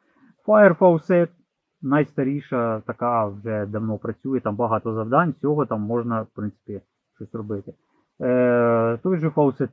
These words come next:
Pay, е, платформа і мікрогаманець, який теж працює давно, і вони вже себе так би зарекомендували. Є зараз з'явилися проекти типу криптоферми, е, там, е, криптомотоспорт.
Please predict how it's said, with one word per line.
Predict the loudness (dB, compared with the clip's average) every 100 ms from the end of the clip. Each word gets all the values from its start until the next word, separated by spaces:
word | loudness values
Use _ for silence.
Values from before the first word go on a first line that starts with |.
| 0
Pay, | 2 2 -2 _ _ _ _ _ -4
е, | 0 2 2 2 2 0 0
платформа | -4 -4 0 2 4 2
і | 2 0 0 0
мікрогаманець, | 0 0 0 0 0 2 0 0 -4
який | -6 -4
теж | -4 -4 -6
працює | -12 -10 -6 -2
давно, | -2 0 0 0
і | -2
вони | -2 0 0
вже | 0 -4
себе | -4 -2 -2
так | -4
би | -4
зарекомендували. | -4 -4 -4 -4 -4 -2 0 2 0
Є | -2 -2
зараз | 0 2 2 2
з'явилися | 0 2 2 0 -2
проекти | 0 0 0 -2 -6
типу | -6 -10
криптоферми, | -8 -6 -6 -10 -8 -6 -4 -2 -2 -2 -2 -4 _ _ _ _ -2
е, | 0 2 2 0 0 0
там, | 0 0 -2
е, | -2 -4 -8 -14 -16 -10
криптомотоспорт. | -6 -4 -2 -2 -2 -6 -10 _ 2 4 6 6